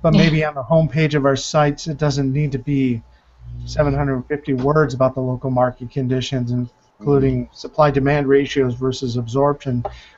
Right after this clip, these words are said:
Speaker 1: But just a simple answer to that question, Bobby, how is the real estate market doing?
Speaker 3: Yeah, ask me how the real estate market's doing. Boom, it goes to maybe a landing page where you have an R S S feed of your latest post that you've written about the market.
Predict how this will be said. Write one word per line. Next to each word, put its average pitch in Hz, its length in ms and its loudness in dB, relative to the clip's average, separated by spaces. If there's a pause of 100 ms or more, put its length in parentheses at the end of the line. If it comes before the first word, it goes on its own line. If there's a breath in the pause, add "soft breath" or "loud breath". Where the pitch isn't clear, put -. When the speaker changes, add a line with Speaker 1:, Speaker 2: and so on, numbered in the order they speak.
Speaker 1:
But 165 120 0
just 160 200 0
a 139 60 0
simple 170 460 2
answer 151 320 2
to 143 60 2
that 135 200 4
question, 156 500 0
Bobby, 131 360 2
how 143 320 0
is 127 120 0
the 139 80 -2
real 139 240 2
estate 127 260 -4
market 123 320 -4
doing? 123 340 -6 (420 soft breath)
Speaker 3:
Yeah, 180 100 8
ask 175 360 6
me 240 100 -2
how 208 200 6
the 190 80 4
real 180 180 2
estate 147 280 -4
market's 135 300 -8
doing. 120 400 -4 (120)
Boom, 139 460 2
it 127 120 -8
goes 143 260 2
to 135 400 0 (320 soft breath)
maybe 135 220 -2
a 131 100 2
landing 135 380 0
page 139 360 0
where 127 120 0
you 127 140 -2
have 123 440 0 (320 soft breath)
an 123 80 -4
R 127 180 2
S 127 140 -4
S 131 180 -2
feed 127 240 -4
of 117 100 -4
your 123 200 0
latest 127 580 -2
post 120 340 -4
that 113 120 -10
you've 117 180 -8
written 113 400 -4
about 113 320 -6
the 117 60 -8
market. 113 360 -4